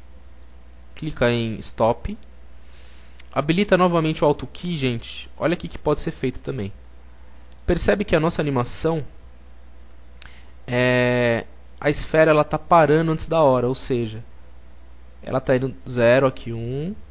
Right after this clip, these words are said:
dois, três, e no três e meio a bola já tá parada lá na ponta. Eu gostaria que fosse até o dez. E como eu faço pra, pra corrigir isso? Eu habilitei aqui o Auto Key,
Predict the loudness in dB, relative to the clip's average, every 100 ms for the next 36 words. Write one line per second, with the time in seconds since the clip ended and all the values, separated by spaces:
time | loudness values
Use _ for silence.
0 | -18 -10 -4 -2 -2 -4 -10 -14 -6 2
1 | 2 2 -4 -10 -6 -4 -2 0 0 2
2 | 0 2 2 2 0 -2 -2 2 4 4
3 | 0 -2 0 4 6 6 4 2 0 -2
4 | -6 -4 -2 -2 -6 -16 -18 -16 -16 -16
5 | -16 -16 -16 -10 -2 0 2 4 4 2
6 | -2 -2 0 2 0 4 6 6 4 -6
7 | -10 -14 -16 -16 -14 -14 -2 2 2 2
8 | 2 0 0 2 4 2 -2 -6 -4 -2
9 | -2 -2 -4 -6 -10 -14 -16 -16 -16 -16
10 | -16 -16 -16 -16 0 4 4 4 4 4
11 | 4 0 2 -2 -4 -4